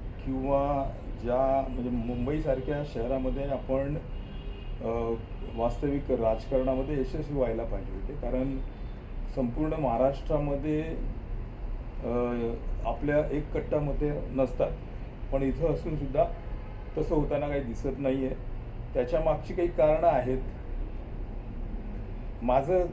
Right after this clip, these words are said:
काम हेच आहे की मानसिकतामध्ये बदल करणे, कारण कोणत्याही परिस्थितीमध्ये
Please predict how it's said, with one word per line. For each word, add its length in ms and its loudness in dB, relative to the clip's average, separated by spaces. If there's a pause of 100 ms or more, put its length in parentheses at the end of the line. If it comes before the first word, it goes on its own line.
(260)
काम 200 2
हेच 300 -2
आहे 220 2
की 540 -2 (1800)
मानसिकतामध्ये 1700 0 (200)
बदल 340 2
करणे, 360 2 (1000)
कारण 180 2
कोणत्याही 480 2
परिस्थितीमध्ये 880 -2